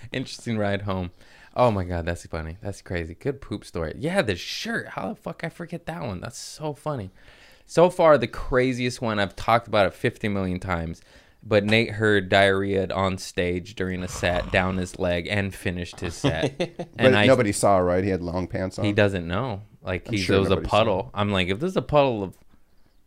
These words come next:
Speaker 1: black liquid shit on stage, I'm just gonna throw this out there. The audience might notice that.
Speaker 2: <laughs>
Speaker 1: There's lights on the man.
Speaker 2: Oh, dude. Did
Speaker 1: And
Speaker 2: I
Speaker 1: his
Speaker 2: ever,
Speaker 1: pants are filling up.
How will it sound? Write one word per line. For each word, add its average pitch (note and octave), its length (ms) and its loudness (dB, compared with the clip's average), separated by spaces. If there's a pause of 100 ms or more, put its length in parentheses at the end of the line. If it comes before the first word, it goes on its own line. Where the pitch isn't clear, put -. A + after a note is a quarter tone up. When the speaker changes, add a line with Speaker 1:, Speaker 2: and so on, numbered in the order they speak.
(160)
Speaker 1:
black A2+ 380 2
liquid A2 360 -2
shit A#2+ 240 2
on F#2+ 160 0
stage, F2+ 480 -2 (580)
I'm E3+ 160 4
just A3+ 200 -2
gonna F#3 180 2
throw D#3+ 240 4
this C#3 160 -2
out D3 220 6
there. C3+ 160 0 (160)
The C3 200 2
audience D#3 600 6 (180)
might C#3+ 460 4
notice B2 560 4
that. G#2 440 0
Speaker 2:
<laughs> - 20 -20
Speaker 1:
There's A2 300 2
lights C#3+ 460 4
on F#2+ 240 2
the E2 60 -8
man. F2+ 400 0
Speaker 2:
Oh, D3 120 8
dude. D3 440 6
Did A#2 100 4
Speaker 1:
And F3 80 10
Speaker 2:
I - 40 8
Speaker 1:
his G3+ 100 6
Speaker 2:
ever, - 60 -10
Speaker 1:
pants D#3 400 2
are - 40 -2
filling F2+ 440 -2
up. - 220 -14